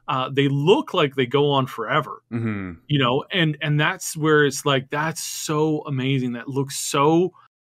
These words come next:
Speaker 1: beautiful and so fascinating. And how far can I really go in these worlds?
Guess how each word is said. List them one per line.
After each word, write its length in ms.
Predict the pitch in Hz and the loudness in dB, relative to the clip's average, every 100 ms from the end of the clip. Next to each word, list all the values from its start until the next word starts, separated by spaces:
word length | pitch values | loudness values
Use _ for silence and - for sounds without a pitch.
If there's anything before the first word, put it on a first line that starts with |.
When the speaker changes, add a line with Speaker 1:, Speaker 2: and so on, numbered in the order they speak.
| _ 143 | _ -8
Speaker 1:
beautiful 500 | 135 160 165 - 117 | 0 2 2 0 -6
and 100 | 120 | -10
so 240 | - 151 | -4 -2
fascinating. 960 | 143 - 156 165 - 139 127 117 113 107 - - 170 | -2 0 0 0 -2 -4 -2 -2 -6 -12 -18 -10 -4
And 140 | 143 | -4
how 640 | 123 - 160 170 185 190 170 _ _ _ _ - | -4 0 4 4 4 0 -4 _ _ _ _ -10
far 360 | - 202 208 | 2 4 4
can 160 | - 170 | 4 0
I 80 | 160 | 0
really 520 | 139 165 196 190 165 | 2 6 6 6 6
go 260 | 185 220 | 6 6
in 80 | 202 | 6
these 220 | 175 147 | 2 2
worlds? 320 | 160 247 160 | 4 4 4